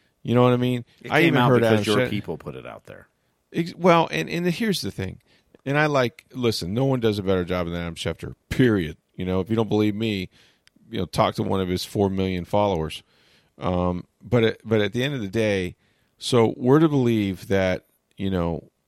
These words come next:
Speaker 1: one minute Tim Tebow is talking about, "I worked out with Jacksonville and I might be a tight end," and that's the news cycle. And then literally before that thing could even take root, you have this story about how, according to my sources, Aaron Rodgers is not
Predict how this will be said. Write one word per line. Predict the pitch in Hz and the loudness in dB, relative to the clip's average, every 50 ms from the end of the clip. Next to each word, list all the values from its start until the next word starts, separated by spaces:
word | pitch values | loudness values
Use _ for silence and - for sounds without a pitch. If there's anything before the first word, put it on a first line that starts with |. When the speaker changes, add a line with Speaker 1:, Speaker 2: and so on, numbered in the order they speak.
| _ _ | _ _
Speaker 1:
one | _ - 98 95 113 123 131 123 | _ -6 -2 0 0 0 0 0
minute | 110 101 98 98 87 - - | 0 0 0 -2 -4 -4 -6
Tim | - 113 110 101 | -4 -4 -4 -4
Tebow | - - 117 107 95 95 92 90 | -4 -4 -4 0 0 0 0 0
is | 90 | 0
talking | - - 98 92 90 - 90 | 0 0 0 0 0 -2 -4
about, | 87 90 90 90 90 | -2 0 0 0 2
"I | 90 90 | 2 2
worked | 90 95 92 - - | 2 0 0 0 0
out | 95 90 80 | 0 0 0
with | 85 85 | -2 -2
Jacksonville | 85 92 92 92 90 - - 87 90 90 | -2 0 0 -2 -2 -4 -6 -4 -2 -2
and | 87 85 | -2 -2
I | 87 | -2
might | 87 90 90 85 | -2 -2 -2 -2
be | 92 87 | -4 -4
a | 85 | -4
tight | - - 87 87 87 87 | -4 -2 -2 -2 -2 -2
end," | 92 101 95 87 87 | -2 -4 -4 -4 -6
and | 85 85 | -6 -4
that's | 90 92 95 - - | -4 -4 -6 -6 -8
the | - 98 90 | -8 -6 -4
news | 87 95 104 101 - | -4 -4 -4 -4 -4
cycle. | - 92 90 87 - 85 - - _ _ _ _ _ _ _ _ _ _ | -4 -4 -4 -4 -4 -6 -8 -8 _ _ _ _ _ _ _ _ _ _
And | - 107 | -4 -2
then | 113 117 | -2 0
literally | 123 131 147 151 139 127 110 107 | 0 0 0 0 0 0 0 -2
before | 101 107 104 - 123 120 | -2 -4 -4 -2 0 2
that | 117 117 - | 2 2 0
thing | - 127 107 | -2 -6 -6
could | 107 101 92 | -6 -6 -4
even | 101 104 98 92 85 | -4 -4 -4 -6 -6
take | 82 - 113 98 90 104 | -6 -4 -4 -4 -4 -4
root, | 101 104 120 139 143 127 95 - - - - _ _ _ _ _ _ _ _ _ _ _ _ _ _ _ | -4 -2 0 0 2 2 0 -2 -6 -12 -18 _ _ _ _ _ _ _ _ _ _ _ _ _ _ _
you | - - 110 113 | -6 -2 0 0
have | 120 120 113 110 104 | 2 2 0 0 0
this | 101 95 - | 0 -2 -2
story | - - 123 120 131 117 107 95 87 - | -2 -2 -2 0 0 0 0 0 -2 -2
about | - 98 90 98 95 95 92 90 98 | -4 -4 -2 0 0 0 0 -2 -2
how, | 110 101 92 92 90 90 87 90 110 - _ _ _ _ _ _ _ _ _ _ _ _ _ _ _ _ | -4 -4 -4 -4 -4 -4 -6 -8 -10 -14 _ _ _ _ _ _ _ _ _ _ _ _ _ _ _ _
according | 85 82 - - 117 147 208 247 | -12 -10 -2 2 2 2 2 2
to | 262 | 0
my | 247 | 0
sources, | - 190 175 170 - 214 175 - - - _ - | 2 2 2 2 0 -4 -6 -6 -8 -10 _ -4
Aaron | 110 139 185 240 | -2 -2 0 0
Rodgers | - 190 190 180 175 196 190 165 - - _ _ _ | 2 0 0 0 0 -4 -4 -6 -8 -12 _ _ _
is | 107 107 107 98 104 - | -4 -4 -4 -4 -8 -12
not | 78 80 90 107 120 135 170 202 196 | -10 -8 -6 -2 0 0 0 0 -2